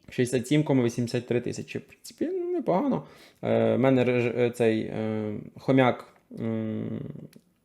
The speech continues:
хомяк Епік. От, ще трошечка і вже буде мастер, тобто вже дев'ятий рівень буде. Так, е, дальше. Заходимо, виходимо назад. Е, заходимо, е, дивіться,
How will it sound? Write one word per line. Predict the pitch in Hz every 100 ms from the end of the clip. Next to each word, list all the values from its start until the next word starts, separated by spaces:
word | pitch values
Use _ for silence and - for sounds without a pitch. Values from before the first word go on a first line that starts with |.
| _ _ _ _ _ _ _ _ -
хомяк | 131 123 - -
Епік. | 139 - - - _ _ _ _ _ _ -
От, | 147 147 - - - _ -
ще | 156 - 131
трошечка | 135 156 151 -
і | 131 127
вже | 123 123
буде | 120 120
мастер, | 110 104 - 113
тобто | - 113
вже | 113
дев'ятий | 117 117 110 113
рівень | 107 107
буде. | 107 104 - _ _ _ - _ _ _
Так, | - 107 - - 240 -
е, | 131 117 117 117
дальше. | 113 117 113 - - 110 - _ _ _ _
Заходимо, | - 120 113 110
виходимо | 117 117 113 113
назад. | 123 156 156 - - - - - -
Е, | 117 113 113 110 -
заходимо, | 123 120 127 117 110 110 - -
е, | 127 117
дивіться, | 120 143 113